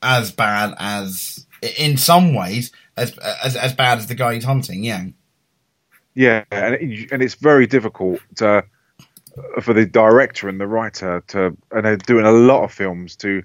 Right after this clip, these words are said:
Speaker 2: where you go down the road of to catch a killer, you've got to become one, and the person who starts off with morals loses all of their morals and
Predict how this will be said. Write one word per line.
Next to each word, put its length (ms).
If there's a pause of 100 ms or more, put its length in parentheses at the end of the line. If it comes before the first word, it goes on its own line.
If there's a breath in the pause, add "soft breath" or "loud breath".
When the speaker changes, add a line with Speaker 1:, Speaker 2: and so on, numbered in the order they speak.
(1120)
Speaker 2:
where 200
you 120
go 180
down 200
the 80
road 240
of 80
to 100
catch 260
a 60
killer, 220
you've 200
got 120
to 120
become 240
one, 280
and 120
the 60
person 540
who 200
starts 360
off 160
with 120
morals 760 (240)
loses 420
all 140
of 40
their 100
morals 520
and 300